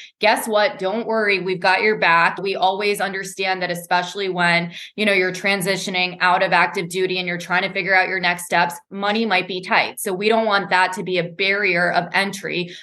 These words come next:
for you being able to pursue this. So we have scholarships for people to help you with airfare, to help you with hotels. You can come out to wherever our annual convention may be. There's some of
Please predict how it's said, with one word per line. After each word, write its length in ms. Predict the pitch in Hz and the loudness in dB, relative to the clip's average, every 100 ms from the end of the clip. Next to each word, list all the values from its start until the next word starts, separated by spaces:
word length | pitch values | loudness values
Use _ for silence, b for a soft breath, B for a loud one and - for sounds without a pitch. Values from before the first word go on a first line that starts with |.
| - | -10
for 120 | 214 | -6
you 240 | 208 202 190 | -2 0 2
being 240 | 202 190 | 2 2
able 340 | 180 175 180 175 | 2 2 0 0
to 300 | 190 175 175 | 0 0 0
pursue 500 | 214 196 - 247 240 | -4 -6 0 2 2
this. 340 | 165 151 165 B B B | 0 -2 -8 B B B
So 580 | - - 233 220 208 214 | -8 2 4 4 0 -6
we 300 | 196 220 220 | -8 -2 0
have 340 | 220 226 226 247 | 0 4 2 2
scholarships 580 | - 233 233 226 226 | 2 2 2 0 -4
for 160 | - 214 | -4 -6
people 400 | 214 214 208 202 | -4 -4 -2 -2
to 80 | 202 | -2
help 240 | 185 180 | -2 -2
you 120 | 202 | 0
with 200 | 180 170 | 0 0
airfare, 540 | 180 202 208 196 190 185 | 2 2 0 0 2 0
to 100 | 185 | -2
help 220 | 175 175 | 0 0
you 100 | 190 | -2
with 140 | 190 | -4
hotels. 580 | 185 208 208 185 175 180 175 B - | -4 -6 0 4 4 4 -2 B -2
You 120 | 214 | 0
can 180 | 214 196 | 2 0
come 220 | 214 208 | -2 2
out 240 | 208 208 - | 2 2 -2
to 100 | 214 | -6
wherever 340 | 190 185 196 | 0 2 4
our 200 | 208 202 | 4 4
annual 420 | 190 202 196 196 190 | 2 0 0 -2 -4
convention 640 | 208 175 180 175 202 185 | -2 0 0 -2 -6 -4
may 180 | 180 185 | -2 -4
be. 480 | 185 180 175 185 - - | -4 -2 -2 -4 -8 -4
There's 260 | 214 214 214 | 0 2 2
some 200 | 220 214 | 2 4
of 300 | 208 196 | 4 2